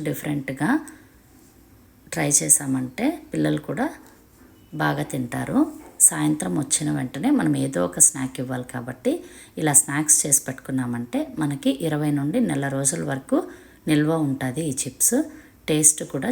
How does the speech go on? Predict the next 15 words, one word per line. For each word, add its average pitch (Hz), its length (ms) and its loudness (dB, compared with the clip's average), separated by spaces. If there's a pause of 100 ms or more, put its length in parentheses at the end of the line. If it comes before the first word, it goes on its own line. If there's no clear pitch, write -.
(120)
చాలా 147 240 -2 (120)
బాగుంటుంది, 131 520 -2 (280)
కమ్మగా 165 400 0 (100)
ఉంటుంది. 139 340 2 (160)
ఇందులోకి 156 480 0
నువ్వులు 156 380 0
వేస్తాం 139 320 2 (140)
కాబట్టి 131 360 -2 (600)
ఇంకా 180 180 0 (120)
మంచి 156 340 4 (360)
రుచి 139 240 0
అనేది 131 280 0
ఉంటుంది. 120 300 -6 (680)
ఈ - 80 4
విధంగా 156 320 2